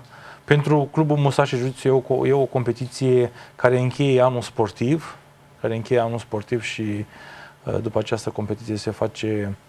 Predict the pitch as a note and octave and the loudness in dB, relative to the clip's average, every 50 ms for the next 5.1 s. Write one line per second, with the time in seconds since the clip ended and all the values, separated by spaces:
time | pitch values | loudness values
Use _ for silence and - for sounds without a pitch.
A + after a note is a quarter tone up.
0 | - - - - - - - A#2 - A#2+ A#2+ A#2 A2+ A2+ A2 A2+ A2 A2+ A2 G#2+ | -20 -20 -20 -20 -10 -6 -6 0 2 2 2 2 2 0 0 0 -2 -2 0 0
1 | G#2 G#2 G2+ G2+ G2 - - _ _ - - - A#2+ G#2 - - - A#2 A2+ A#2 | 0 0 0 -2 -4 -10 -16 _ _ -20 -14 -12 -12 -12 -8 -4 -2 0 0 0
2 | - - A#2+ A2+ G#2+ G2+ - - G#2+ G#2 G2+ F2+ F2+ F#2 G#2 - G#2 G#2+ G#2+ A2 | 0 -2 -2 0 -2 -2 -2 -2 -2 -2 -2 -8 -10 -14 -14 -12 -12 -10 -8 -6
3 | A#2+ B2 - - A#2+ A2 - - B2 A2+ - B2 A2+ A2 G#2 - A2+ A2 A2 G#2+ | -6 -6 -6 -8 -12 -8 -2 -2 -2 0 0 0 -2 0 0 0 0 0 0 -2
4 | A2 - - - - - - - - - - - - - A2+ A2 - - B2 B2 | -4 -6 -8 -20 -20 -20 -20 -20 -20 -20 -12 -2 2 2 2 2 2 0 -2 -2
5 | - | -2